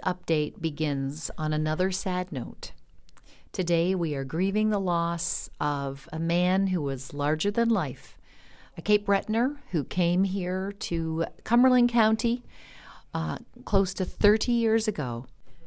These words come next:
Doctor Brian Ferguson practiced medicine with his wife, Doctor Selina White, here in the town of Amherst, serving the people of Cumberland County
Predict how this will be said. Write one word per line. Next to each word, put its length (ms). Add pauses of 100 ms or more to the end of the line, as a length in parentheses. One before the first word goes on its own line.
(140)
Doctor 280
Brian 340
Ferguson 520
practiced 500
medicine 380
with 160
his 240
wife, 460 (400)
Doctor 280
Selina 540
White, 460 (160)
here 500 (240)
in 180
the 60
town 300
of 100
Amherst, 560
serving 380
the 80
people 280
of 120
Cumberland 400
County 520